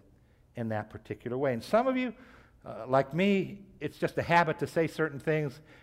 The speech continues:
I'm not just talking about the, the cussing. It's just a habit to do certain things. And God's gonna grow you in this because you sat in this message today. He-, here, here's number four, and I wanna bring this fourth commandment into our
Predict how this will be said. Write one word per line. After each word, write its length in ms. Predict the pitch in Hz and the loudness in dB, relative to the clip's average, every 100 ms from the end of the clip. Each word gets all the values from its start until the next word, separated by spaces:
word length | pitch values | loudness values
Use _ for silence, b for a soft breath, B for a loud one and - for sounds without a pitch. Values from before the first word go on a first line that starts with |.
| B | B
I'm 80 | 151 | 2
not 160 | 156 | 2
just 160 | 147 - | 0 2
talking 220 | 147 151 | 2 2
about 200 | 135 131 | 0 -2
the, 100 | - - - | -4 -12 -10
the 80 | 123 | -8
cussing. 440 | - 131 - 135 127 B B | -4 -4 -4 -10 -10 B B
It's 80 | - | -10
just 160 | 214 | -6
a 40 | 156 | -2
habit 360 | 165 156 147 | 2 2 2
to 80 | 135 | -4
do 180 | 131 139 | -6 -6
certain 320 | - 139 120 | -4 -6 -6
things. 340 | 139 131 127 - B B B - | -6 -6 -8 -14 B B B -4
And 140 | 131 | -2
God's 300 | 123 143 143 | 4 4 4
gonna 160 | 139 123 | 0 -2
grow 220 | 123 127 | 2 2
you 120 | 113 | 2
in 60 | 107 | -2
this 180 | 107 - | -4 -6
because 380 | 110 - 104 | -10 -6 -6
you 60 | 110 | -6
sat 260 | - 110 107 | -4 -4 -4
in 80 | |
this 160 | 104 - | -8 -8
message 400 | 110 - - - | -8 -8 -12 -16
today. 300 | - 98 95 B B B B _ | -12 -10 -10 B B B B _
He-, 180 | 151 - | -10 -2
here, 180 | 156 | -2
here's 340 | 175 160 165 - | -2 -2 -2 -2
number 200 | 147 131 | -2 -2
four, 240 | - 135 | -2 -2
and 100 | 113 | 0
I 40 | 120 | 0
wanna 160 | 123 | -2
bring 240 | 113 135 131 | -2 -2 -2
this 240 | 127 - b b b b _ - | -4 -6 b b b b _ -8
fourth 320 | 147 143 143 | -2 -2 -2
commandment 400 | 131 123 123 117 | -4 -2 0 -2
into 260 | 117 113 | -4 -6
our 340 | - 117 117 | 0 2 2